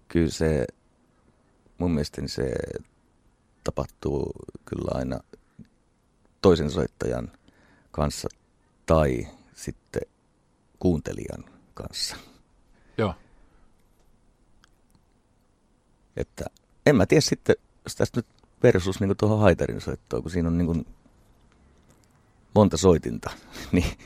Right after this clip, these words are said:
Speaker 1: sitä voi soittaa niinku periaatteessa fiilistellä ehkä yksinäänkin, mutta, mutta en mä tiedä,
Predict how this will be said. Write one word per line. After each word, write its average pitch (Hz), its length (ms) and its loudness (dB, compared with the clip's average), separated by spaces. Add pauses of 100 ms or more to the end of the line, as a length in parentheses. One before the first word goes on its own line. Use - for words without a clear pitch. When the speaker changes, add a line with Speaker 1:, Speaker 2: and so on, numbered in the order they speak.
(180)
Speaker 1:
sitä 110 240 8
voi 78 160 4
soittaa 69 360 -2
niinku 67 160 -4
periaatteessa 69 720 -4 (1300)
fiilistellä 67 600 -4 (1800)
ehkä - 280 2
yksinäänkin, 50 600 -8
mutta, - 320 -12 (340)
mutta - 160 2
en 113 80 10
mä 156 100 8
tiedä, 107 180 8